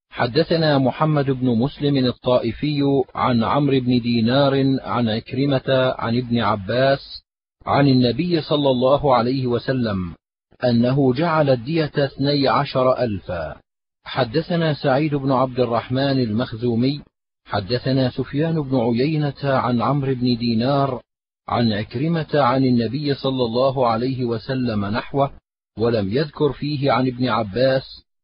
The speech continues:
وفي حديث ابن عيينة كلام أكثر من هذا.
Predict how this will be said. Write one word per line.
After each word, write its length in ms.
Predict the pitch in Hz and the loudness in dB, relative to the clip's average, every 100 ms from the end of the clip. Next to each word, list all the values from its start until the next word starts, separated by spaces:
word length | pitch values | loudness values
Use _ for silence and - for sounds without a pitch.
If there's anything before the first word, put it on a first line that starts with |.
| _ - | _ -12
وفي 280 | 90 120 120 | -6 -4 -2
حديث 460 | 131 117 147 160 147 | -2 -4 -4 -4 -2
ابن 200 | 135 131 | 0 0
عيينة 720 | 117 120 143 135 123 127 123 | 0 0 0 0 -2 -4 -4
كلام 580 | 123 120 127 123 123 120 | -2 0 0 2 2 0
أكثر 420 | - - - 117 | -4 -10 -6 -2
من 220 | 107 123 | 0 0
هذا. 460 | 135 135 87 76 | 0 -2 -4 -10